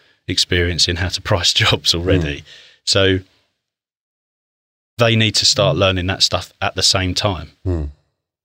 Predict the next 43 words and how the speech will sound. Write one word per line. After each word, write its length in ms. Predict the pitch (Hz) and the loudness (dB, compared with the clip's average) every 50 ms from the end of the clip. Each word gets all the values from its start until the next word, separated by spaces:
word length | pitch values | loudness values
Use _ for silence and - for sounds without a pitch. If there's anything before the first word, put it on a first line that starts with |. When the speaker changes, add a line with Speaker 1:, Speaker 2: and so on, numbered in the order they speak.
| _ _ _ _ _ _ _ - | _ _ _ _ _ _ _ -8
Speaker 1:
It's 140 | 90 - - | -4 -2 -2
just 220 | - - - - | 0 0 -2 0
that 140 | - - - | -2 -2 -2
simple, 360 | - - 98 92 - - 82 | 0 -2 -2 -4 -4 -8 -8
really. 320 | 78 85 87 80 - - 85 | -6 -4 -6 -6 -6 -6 -6
Speaker 2:
Hmm. 160 | 87 80 78 73 71 _ _ _ _ _ _ _ _ _ _ _ _ _ - | -4 -4 -4 -6 -8 _ _ _ _ _ _ _ _ _ _ _ _ _ -6
Yeah, 200 | - 92 82 73 - _ _ - | -4 -4 -4 -4 -10 _ _ -12
absolutely. 640 | 98 98 - - - 90 90 92 85 - 76 73 71 _ _ _ _ _ - | -12 -12 -12 -12 -8 -6 -6 -6 -6 -8 -12 -14 -14 _ _ _ _ _ -6
Speaker 1:
But 140 | 98 87 - | -6 -4 -2
yeah, 180 | 101 95 90 | 0 -2 0
get 180 | 85 - 117 110 | 0 0 0 2
that 180 | 98 101 85 | 2 0 2
budget 300 | - 98 92 - - 65 | 2 0 0 0 -2 -4
wrong, 300 | 73 87 87 87 82 78 | -2 -2 -2 -2 -2 -2
and 200 | 80 80 82 82 - - - - - - _ _ _ _ _ _ _ _ _ _ _ _ _ _ _ _ _ - | -2 -2 -4 -4 -8 -12 -20 -20 -20 -20 _ _ _ _ _ _ _ _ _ _ _ _ _ _ _ _ _ -2
yeah, 200 | 107 107 80 73 - - - - | 0 0 0 0 -4 -8 -8 -8
it 140 | 104 98 - | -8 -6 -4
can, 260 | - 101 95 90 - - - - - | -2 -2 -2 -2 -2 -6 -12 -8 -8
it 120 | 98 92 | -8 -6
can 160 | - - 95 - | -4 -2 0 2
seriously, 680 | - - 117 107 90 82 - - 87 85 80 78 78 - _ _ _ _ _ _ - | 2 2 2 0 0 0 0 0 0 -2 -4 -6 -10 -16 _ _ _ _ _ _ -8
like 120 | 101 - | -8 -2
I 20 | - | -2
say, 200 | - - 101 87 | -2 -2 0 -2
especially 360 | - - - 139 - - - | -2 -2 -2 0 -2 -2 -2
if 100 | - - | -4 -4
you're 80 | 98 98 | -4 -4
using 200 | 95 90 92 92 | -2 -2 -2 -4
other 140 | 92 92 85 | -4 -6 -6
people's 400 | - 92 90 - - - - - | -6 -6 -8 -8 -10 -14 -10 -6
money. 360 | 92 87 73 - - - _ _ _ _ - | -6 -6 -6 -8 -14 -20 _ _ _ _ -6
Speaker 2:
Yes. 380 | 98 90 78 69 - - - _ _ _ _ | -4 -4 -4 -4 -8 -12 -18 _ _ _ _
Speaker 1:
It 80 | - | -12
can 100 | - 82 | -10 -8
be 100 | 92 90 | -8 -8
a 60 | 87 | -8
bit 200 | 80 95 85 - | -6 -6 -6 -6
naughty. 520 | 82 87 90 87 87 - - - 80 - - _ - | -4 -6 -6 -6 -4 -6 -6 -6 -8 -16 -20 _ -20
Speaker 2:
It 100 | 98 92 | -20 -18
can 80 | - - | -12 -10
be 80 | 90 | -10
very 200 | 85 87 87 90 | -6 -6 -6 -6
frightening. 460 | - - - 98 92 69 73 80 76 | -6 -8 -12 -12 -12 -12 -18 -20 -20